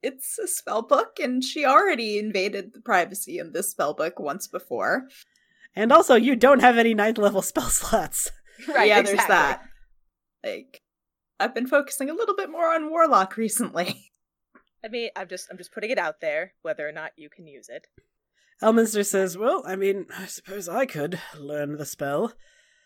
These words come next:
Speaker 2: Wait, he thinks about it, he says, "Do I already know Wish?" And he's, like,
Speaker 3: <laughs>
Speaker 2: silent for a really long time, then he shuffles,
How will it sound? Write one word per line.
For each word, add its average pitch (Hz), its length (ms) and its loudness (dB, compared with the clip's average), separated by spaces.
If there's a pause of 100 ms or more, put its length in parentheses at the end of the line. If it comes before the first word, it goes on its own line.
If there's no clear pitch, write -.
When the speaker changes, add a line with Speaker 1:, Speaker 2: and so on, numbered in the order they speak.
(520)
Speaker 2:
Wait, 185 320 2
he 208 200 0
thinks 220 240 0
about 175 200 0
it, 180 40 -4
he 165 40 -8
says, 160 220 -12
"Do 196 140 -16
I 339 140 -8
already 277 300 -6
know 220 200 -10
Wish?" 214 480 -10 (1200)
And 262 180 4
he's, 349 180 10
like, 359 140 6
Speaker 3:
<laughs> 208 180 -6
Speaker 2:
silent 240 400 6
for 226 180 2
a 196 60 6
really 196 300 2
long 196 220 2
time, 208 280 2
then 220 100 0
he 220 60 -2
shuffles, 233 460 6